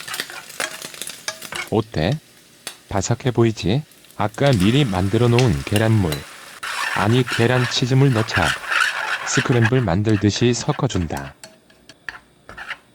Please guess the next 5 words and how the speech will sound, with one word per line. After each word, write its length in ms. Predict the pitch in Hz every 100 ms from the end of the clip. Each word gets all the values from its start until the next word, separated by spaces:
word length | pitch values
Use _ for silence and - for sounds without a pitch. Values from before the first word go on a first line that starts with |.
| _ - - _ - - - _ _ - - _ - - _ - - - - - - - -
찐득찐득해지지? 1200 | 131 131 131 - 139 143 - 143 123 110 95 127 - - _ _ _ _ _ _ _ _ _ _
이쯤이면 680 | 110 110 127 127 127 113 73
다 180 | 98 113
한 160 | 110
거다. 440 | 113 101 69 65